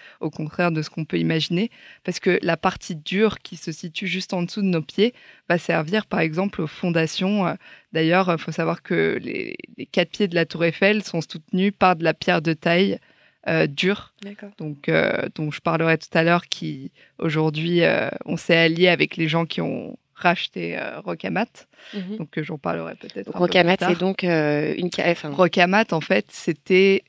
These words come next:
Speaker 1: euh, des gens qui étaient un groupe de carriers et il y a plus de, euh, trente carrières en France.
Speaker 2: Donc, c'est vrai qu'en fait, vous envisagez la pierre, la roche, vraiment à des, à des hauteurs, euh, qu'on, qu'on n'imagine pas forcément quand on parle d'un bâtiment en pierre, quoi. Donc, c'est
Speaker 1: Non, parce que,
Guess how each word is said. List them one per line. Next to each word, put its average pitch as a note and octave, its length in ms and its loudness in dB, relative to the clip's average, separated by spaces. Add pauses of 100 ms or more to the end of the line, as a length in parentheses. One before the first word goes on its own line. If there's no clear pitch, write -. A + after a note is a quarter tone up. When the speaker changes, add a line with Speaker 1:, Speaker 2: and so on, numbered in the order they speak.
Speaker 1:
euh, - 220 -2 (360)
des E3 180 2
gens F#3 380 0 (360)
qui D#3+ 340 -2
étaient D#3 220 0
un D#3 140 2
groupe E3+ 300 -4
de E3 100 0
carriers E3+ 640 2 (440)
et E3 80 2
il D#3 40 2
y D#3 60 4
a D#3 80 4
plus F#3 300 -4
de, E3+ 480 2
euh, - 200 -2
trente F3 300 0
carrières E3+ 520 2
en E3+ 100 -2
France. - 240 -10 (640)
Speaker 2:
Donc, E3 100 -2
c'est F3+ 100 6
vrai G#3 100 8
qu'en G#3 100 4
fait, G3 160 4
vous D#3+ 160 2
envisagez D#3+ 460 6
la D#3+ 120 6
pierre, G#3+ 300 4
la E3 160 4
roche, G3 300 6
vraiment F3 340 4
à E3+ 80 6
des, D3+ 640 0
à E3 120 4
des D#3+ 120 4
hauteurs, F3 460 6
euh, D#3 320 0 (480)
qu'on, A3 140 4
qu'on - 160 0
n'imagine F#3+ 340 6
pas G#3 140 8
forcément G#3+ 380 4
quand G3+ 120 6
on E3 40 8
parle G3 160 6
d'un F3 80 6
bâtiment F3+ 340 2
en F#3 60 0
pierre, F#3 280 2
quoi. F3+ 140 -4
Donc, E3 140 -6
c'est F3+ 60 -4
Speaker 1:
Non, C4+ 320 6
parce E3+ 280 2
que, D#3+ 260 4